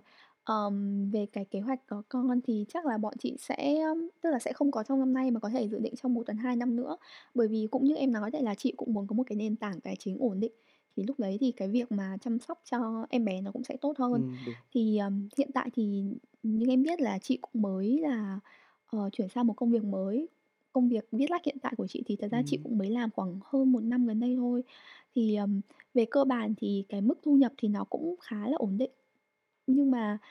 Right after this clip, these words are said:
Speaker 1: để mà về lâu về dài để lo đủ được cho cái, ơ, vấn đề về, à, tài chính cho gia đình thì chắc là cũng sẽ cần một thời gian nữa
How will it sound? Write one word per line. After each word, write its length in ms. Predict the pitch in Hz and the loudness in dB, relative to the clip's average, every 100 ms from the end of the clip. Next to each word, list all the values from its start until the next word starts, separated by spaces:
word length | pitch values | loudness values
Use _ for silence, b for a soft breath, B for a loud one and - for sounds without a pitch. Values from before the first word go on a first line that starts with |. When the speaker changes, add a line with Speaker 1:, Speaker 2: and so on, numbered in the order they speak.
| b b - | b b 0
Speaker 1:
để 160 | 226 | 2
mà 160 | 196 196 | 2 0
về 180 | 202 214 | 2 4
lâu 220 | 233 262 | 6 6
về 160 | 233 208 | 6 2
dài 260 | 208 208 | 0 0
để 100 | 196 190 | -2 0
lo 440 | 226 247 254 254 254 | 0 2 2 2 4
đủ 220 | 247 208 185 | 2 2 -2
được 60 | 196 | -8
cho 240 | - 254 | -2 -2
cái, 320 | 254 202 196 226 | -2 -4 -2 0
ơ, 180 | 262 277 b b b - | 0 0 b b b 0
vấn 140 | 202 | 4
đề 200 | 247 233 | 6 4
về, 320 | 214 202 196 190 | 4 2 0 0
à, 100 | 196 247 b b _ | -4 -8 b b _
tài 140 | 220 208 | -2 2
chính 180 | 202 214 | 2 4
cho 120 | 269 | 4
gia 120 | 254 | 6
đình 200 | 233 202 | 6 4
thì 120 | 190 202 | 0 -4
chắc 140 | 302 | -2
là 80 | 294 220 | -4 -2
cũng 140 | 254 | -4
sẽ 120 | - 254 | -4 2
cần 140 | 240 | 4
một 80 | 208 196 | 4 2
thời 160 | 202 | -2
gian 300 | 196 233 240 | 0 2 4
nữa 220 | 240 302 | 4 4